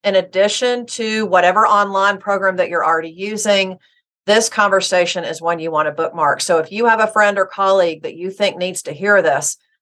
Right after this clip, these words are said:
please copy the link and share it with them as a free gift from me. You're welcome to do that yourself. Or if you want to go to my website at w w w dot the allison k dot com,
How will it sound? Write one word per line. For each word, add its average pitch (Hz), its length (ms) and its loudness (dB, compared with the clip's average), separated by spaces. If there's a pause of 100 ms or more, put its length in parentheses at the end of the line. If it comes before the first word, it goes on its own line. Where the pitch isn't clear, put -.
(160)
please 254 440 0
copy 214 420 0
the 233 120 0
link 196 340 0
and 180 140 -4
share 190 340 2
it - 80 0
with 180 140 0
them 180 160 -6
as 160 160 -2
a 170 60 -6
free 190 180 -8
gift 180 260 -2
from 185 200 -4
me. 170 280 -2
You're 165 160 -6
welcome 175 380 0
to 202 60 -8
do 214 220 -10
that 220 200 2
yourself. 226 500 2 (360)
Or 208 160 0
if - 80 -12
you 220 100 -10
want 190 160 2
to 180 60 -2
go 175 100 2
to 170 60 0
my 165 180 2
website 202 500 2
at 170 120 -6
w 180 240 -4
w 175 200 -2
w 175 280 -2
dot 165 200 0
the 170 140 -8
allison 160 340 -2
k 165 220 -6
dot 160 240 -2
com, 185 340 0